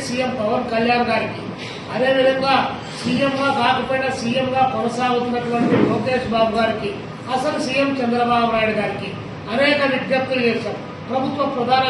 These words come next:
కార్యదర్శి విజయానంద్ గారికి కూడా విజ్ఞప్తి చేశాం. అయినా ప్రభుత్వం ఇంతవరకు వారిపైన చర్యలు తీసుకోలేదు. రూపాయి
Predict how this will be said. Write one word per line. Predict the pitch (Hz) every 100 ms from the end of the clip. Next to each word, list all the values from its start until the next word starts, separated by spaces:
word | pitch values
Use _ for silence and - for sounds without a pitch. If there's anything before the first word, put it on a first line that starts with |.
| 254
కార్యదర్శి | 240 233 233 - 311 - - -
విజయానంద్ | 208 247 269 262 247 240
గారికి | 247 233
కూడా | 247 247
విజ్ఞప్తి | 220 - 226 -
చేశాం. | 202 - - - - - - 202
అయినా | 240 240 320 330 - - -
ప్రభుత్వం | 226 233 254 311 330 311 - - 226
ఇంతవరకు | 233 240 240 240 254
వారిపైన | 233 226 226 233 262 208
చర్యలు | 208 240 233 208
తీసుకోలేదు. | 202 - 202 190 185 180 - - - -
రూపాయి | 240 277 269 269 269